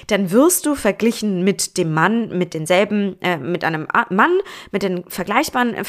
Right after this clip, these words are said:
Qualifikationen, also Master, Bachelor, äh, mit der Tätigkeit und mit deinen Berufserfahrungen. Und der, liebe Leute, der bereinigte Gender Pay Gap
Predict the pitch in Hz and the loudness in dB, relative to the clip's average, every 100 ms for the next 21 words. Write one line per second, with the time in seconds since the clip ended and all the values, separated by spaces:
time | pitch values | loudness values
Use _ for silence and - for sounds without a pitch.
0 | - 226 220 202 - 208 - 208 202 196 | 0 0 0 -2 -4 -2 0 2 2 2
1 | - 170 165 165 254 302 302 254 240 226 | 0 0 -2 2 4 4 2 4 4 4
2 | 226 233 - 220 214 214 - - - - | 4 2 2 4 4 2 -4 -16 -18 -2
3 | 202 196 190 175 165 302 302 269 - 240 | 2 4 2 0 0 0 0 -2 -2 0
4 | 214 214 202 190 185 170 180 262 - - | 0 0 -4 -2 -4 -2 0 0 0 0
5 | 220 202 190 196 202 - 190 170 269 370 | 2 2 2 0 0 0 -4 0 0 4
6 | 254 285 330 202 202 190 170 170 214 262 | 4 4 0 -6 -2 0 -2 -4 -4 -4
7 | - 196 180 170 202 254 220 185 180 165 | -2 -2 -2 -2 -2 -2 -6 -6 -4 -4
8 | 165 175 147 143 226 302 | -4 -6 -6 -4 -6 -6